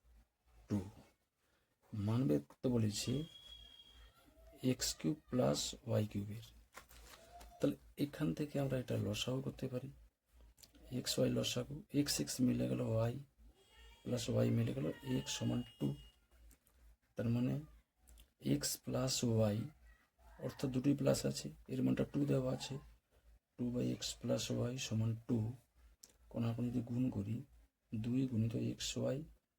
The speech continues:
টু, এক্স ওয়াই সমান টু এর নিচে টু কেটে গেল, এক্স ওয়াই সমান ওয়ান। তাহলে এক্স কিউব প্লাস ওয়াই কিউবের সূত্রটা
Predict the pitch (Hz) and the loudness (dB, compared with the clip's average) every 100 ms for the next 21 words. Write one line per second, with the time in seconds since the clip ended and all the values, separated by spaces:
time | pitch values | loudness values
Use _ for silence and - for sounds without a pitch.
0 | - - _ _ _ - _ 131 - - | -20 -20 _ _ _ -20 _ -20 -20 -16
1 | - 135 156 - - _ _ _ - _ | -2 -2 -2 -8 -20 _ _ _ -20 _
2 | _ _ - 123 123 - - 139 117 117 | _ _ -14 -8 -6 -6 -2 -2 -2 -2
3 | 117 120 - 120 120 117 113 - 156 - | -2 -4 -6 -2 -2 -2 -6 -8 -10 -8
4 | 113 113 117 127 170 - _ _ - - | -6 -2 -2 -4 -6 -8 _ _ -20 -20
5 | _ 127 120 - 123 117 - 160 147 113 | _ -16 -12 -8 -6 -6 -8 -6 2 4
6 | 101 87 - - _ - - - - - | 4 0 -12 -20 _ -20 -20 -20 -20 -20
7 | - _ _ - - _ _ _ - _ | -20 _ _ -20 -20 _ _ _ -20 _
8 | _ _ - - _ _ - 135 120 135 | _ _ -20 -20 _ _ -6 -4 0 0
9 | 101 101 113 _ _ - _ - _ - | 0 -4 -8 _ _ -20 _ -20 _ -20
10 | - _ _ _ - _ _ _ - _ | -20 _ _ _ -20 _ _ _ -20 _
11 | _ - 147 135 - - 160 151 _ 139 | _ -10 -2 -2 -2 0 -2 -2 _ 0
12 | 123 - 127 131 139 135 - 139 139 139 | 2 2 0 0 0 0 -2 -4 -4 -2